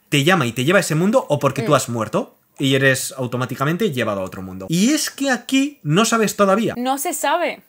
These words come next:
Speaker 1: Está todo ese misterio, que para mí es súper genial que exista ese misterio y que te haga.
Speaker 2: Me inquieta <laughs> muchísimo.
Speaker 1: Pero el hecho de que te haga teorizar es lo que mola. Es como con Shingeki no Kyojin me ocurre igual, ¿no? Todas las teorías que
Speaker 2: Totalmente.
Speaker 1: surgen.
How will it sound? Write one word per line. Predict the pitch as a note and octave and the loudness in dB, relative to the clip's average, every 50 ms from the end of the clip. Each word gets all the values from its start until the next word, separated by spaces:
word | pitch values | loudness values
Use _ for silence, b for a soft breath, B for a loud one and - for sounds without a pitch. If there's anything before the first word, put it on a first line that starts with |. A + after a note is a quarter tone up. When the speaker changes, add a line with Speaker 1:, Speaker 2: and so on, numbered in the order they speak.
| _ _ - | _ _ -10
Speaker 1:
Está | - - - C#3 B2+ | -10 -6 -6 -4 0
todo | D#3+ F3 | 0 0
ese | D#3+ - E3+ | 0 0 -2
misterio, | E3 D3+ - F3+ E3 C3+ | -4 -2 -2 -2 -2 -2
que | G2 G2 | -4 -6
para | G#2 G2+ A2 | -6 -6 -2
mí | B2+ D3 | -2 0
es | D#3 C#3+ - - - | -2 -2 -4 -8 -8
súper | - - - - D3+ C#3 C3 - C3+ C3 C3 B2+ B2+ B2 B2 B2 A#2 - - - _ - | -6 -4 -2 0 0 0 2 6 6 8 8 8 6 6 4 2 2 0 -6 -16 _ -10
genial | - - B2 B2+ C#3 F3+ F#3+ D#3+ D#3+ A3 A3 _ - | -6 -4 -2 2 4 4 4 4 2 0 -4 _ -12
que | - B2+ | -12 -12
exista | - - - - C3+ - - B2+ A2+ A2 B B B B B | -10 -10 -6 -6 -6 -4 -2 -2 -2 -2 B B B B B
ese | B C3 - B2+ | B -4 -4 -2
misterio | B2 A#2 - D3 C#3 A#2+ G#2 - - - | -2 -2 -2 -2 -2 -2 -2 -6 -10 -8
y | C#3+ B2 | -8 -4
que | - C3+ A#2+ | -2 -2 -2
te | - G#2+ G#2+ | 0 2 2
haga. | B2 D3 D3+ C3 | 4 4 4 2
Speaker 2:
Me | A3+ A3+ | -2 -6
inquieta | A3 A3 G#3 A#3+ C4 D#4+ - D#4+ | -8 -6 -4 -2 -2 0 0 2
<laughs> | E4 C#4+ | 2 2
muchísimo. | D4 C#4 G#3 - C#4+ D#4+ C#4 - - C#4+ C#4 C#4 C#4 D4 C#4+ - | 2 2 0 2 2 2 2 2 0 0 2 6 6 6 6 4
Speaker 1:
Pero | E3 D#3+ D3+ D3 | 4 4 6 6
el | D3 D3 D#3+ | 6 4 4
hecho | D#3 - F#3 | 4 2 2
de | F3 D#3+ | 2 2
que | F3 | 2
te | E3+ | 2
haga | E3+ E3+ D#3 | 2 2 2
teorizar | E3+ E3 E3+ E3+ E3 F3 D3+ - F3 F#3 G#3 | 4 2 4 4 2 2 2 2 2 4 4
es | G3+ D#3+ - D#3 | 2 0 0 2
lo | D3+ C#3+ B2 | 2 2 2
que | A2+ A2 | 0 0
mola. | A#2 D#3 G3+ G#3 C#3 F2+ E2+ F#2 G2+ A2 | 2 4 4 4 2 0 -6 -8 -8 -6
Es | A2 A#2 A#2+ - - | -4 -4 -4 -6 -8
como | - C#3 C3+ A#2 | -10 -10 -8 -6
con | B2+ A#2 | -8 -8
Shingeki | G#2+ - A2+ A2+ G#2 A#2 | -8 -8 -10 -10 -8 -8
no | A2+ A2+ | -8 -6
Kyojin | - A#2+ A#2 C#3 D3 | -6 -4 -2 -2 -2
me | A#2+ | -4
ocurre | - C3 A#2 A2+ | -4 -6 -6 -4
igual, | A#2+ C3+ D#3+ C3 | -2 0 0 0
¿no? | C3 D#3 D3+ | 0 -2 -4
Todas | - B2+ C3 C3 | -2 -2 -2 -2
las | C3 - | -4 -4
teorías | - C#3+ C3+ C#3+ D3+ D#3 D3 C#3 - | -4 -4 -2 0 2 0 0 0 0
que | - D3 | 0 2
Speaker 2:
Totalmente. | D3 D3 D3 D3 | 4 4 4 2
Speaker 1:
surgen. | - F3 D#3+ A2+ B2+ A2 - - | 2 0 0 0 -2 -6 -6 -10